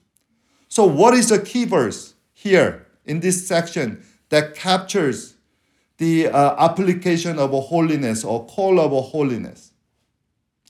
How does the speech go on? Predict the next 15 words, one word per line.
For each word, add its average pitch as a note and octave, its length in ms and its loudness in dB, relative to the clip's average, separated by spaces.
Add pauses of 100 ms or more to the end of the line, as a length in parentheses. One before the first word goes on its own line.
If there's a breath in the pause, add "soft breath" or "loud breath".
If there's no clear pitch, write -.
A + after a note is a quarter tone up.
Anybody? E3 480 0 (1300)
Okay. - 260 -18 (1300)
It B2 120 -4
is D3 180 0
a D3 60 -2
verse C#3 360 -4
twenty-two. B2+ 680 -8 (1160)
Peter F3+ 360 -2
said, A2+ 440 -4 (800)
"Now C#3 300 4
you D#3+ 200 4
have, C#3+ 280 2
uh, C#3 80 0
purified C#3+ 800 0
yourself C3+ 580 -4